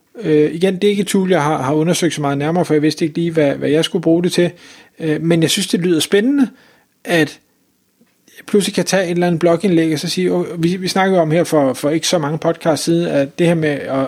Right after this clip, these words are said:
at læse online nyhedsbrev, det gør vi ikke rigtig mere. Vi, øh, konsumerer vores indhold via, øh, podcast eller, øh, lyd og, og video. Jamen, så var det jo en måde at automatisk få det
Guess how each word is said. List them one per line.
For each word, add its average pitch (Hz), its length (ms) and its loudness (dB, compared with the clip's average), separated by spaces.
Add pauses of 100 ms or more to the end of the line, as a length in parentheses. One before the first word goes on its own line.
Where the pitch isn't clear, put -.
at 143 100 2
læse 151 500 2 (300)
online 160 320 0
nyhedsbrev, 156 500 2
det 143 140 -6
gør 147 160 2
vi 160 160 2
ikke 151 160 -2
rigtig 139 260 -2
mere. 196 320 2 (380)
Vi, 165 220 4
øh, 151 320 0
konsumerer 160 480 -6
vores 143 260 0
indhold 156 340 0
via, 147 320 2 (400)
øh, 127 200 -4
podcast 165 600 0
eller, 123 260 -2 (100)
øh, 117 220 -4
lyd 165 360 0
og, 123 420 -2
og 117 260 -2
video. 220 340 0 (420)
Jamen, 160 360 0 (100)
så - 160 0
var 175 100 2
det 160 140 2
jo 170 140 2
en 156 140 -6
måde 147 320 4
at 135 260 -4 (800)
automatisk 160 920 -2
få - 320 0
det 135 220 0